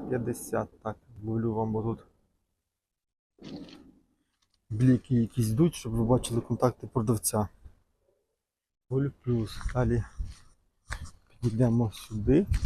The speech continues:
Тут у нас продається от така Kia. Kia, за нею там є Opel. Зараз вам покажу все, що продається. А ви собі телефонуйте, домовляйтесь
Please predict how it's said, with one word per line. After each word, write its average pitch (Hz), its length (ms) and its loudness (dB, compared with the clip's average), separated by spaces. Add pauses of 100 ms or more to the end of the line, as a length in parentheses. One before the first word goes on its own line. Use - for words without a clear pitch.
(840)
Тут 117 200 -4
у - 20 4
нас 131 140 2
продається 120 880 2 (1040)
от 110 140 -6
така - 380 -2
Kia. 113 640 4 (1800)
Kia, 185 240 4
за 131 140 0
нею 120 300 4
там 107 240 0
є 107 100 2
Opel. 139 500 2 (200)
Зараз 107 180 0
вам 104 100 0
покажу 101 420 -6
все, - 380 -8
що - 120 -20 (100)
продається. 151 600 -2 (840)
А 110 80 -4
ви 135 120 0
собі 123 260 2
телефонуйте, 127 720 2
домовляйтесь 117 760 4